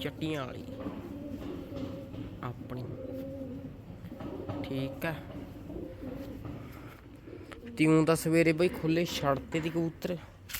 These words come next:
ਆਪਾਂ ਤਾਂ ਬਾਗੇ ਤੀ ਸਕੂਲ। ਤੇ ਹੁਣ ਚੱਕੀਏ ਦਾਣੇ।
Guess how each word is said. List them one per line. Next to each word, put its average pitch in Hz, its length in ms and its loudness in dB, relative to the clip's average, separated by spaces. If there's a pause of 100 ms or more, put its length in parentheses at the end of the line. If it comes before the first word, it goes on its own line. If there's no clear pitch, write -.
(2250)
ਆਪਾਂ 143 280 4
ਤਾਂ 156 120 8 (160)
ਬਾਗੇ 147 300 6
ਤੀ 156 160 2
ਸਕੂਲ। 175 600 2 (1000)
ਤੇ 160 520 8 (100)
ਹੁਣ 180 280 4
ਚੱਕੀਏ 185 440 2
ਦਾਣੇ। 147 440 4